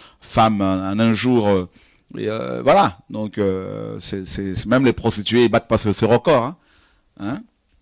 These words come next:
Donc, c'est pour nous montrer que le Seigneur ne veut, ne veut pas de divorce et remariage, et puis voilà,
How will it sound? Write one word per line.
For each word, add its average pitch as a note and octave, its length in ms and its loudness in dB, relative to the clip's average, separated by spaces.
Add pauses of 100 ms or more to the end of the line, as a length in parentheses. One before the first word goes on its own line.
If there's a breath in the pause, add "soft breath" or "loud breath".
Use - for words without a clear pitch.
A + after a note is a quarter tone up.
Donc, G2+ 280 -8
c'est A2+ 120 0
pour G#2+ 160 0
nous G#2+ 80 4
montrer A2 320 2
que B2+ 80 0
le A2 80 4
Seigneur A2+ 280 0
ne A#2 80 2
veut, G#2+ 180 -4
ne G#2+ 140 -4
veut G2+ 180 0
pas D#3+ 180 0
de A#2 180 2
divorce A2 500 2
et A#2+ 40 2
remariage, G#2 580 0
et G2+ 80 -4
puis G2 140 -12
voilà, C#3+ 320 -4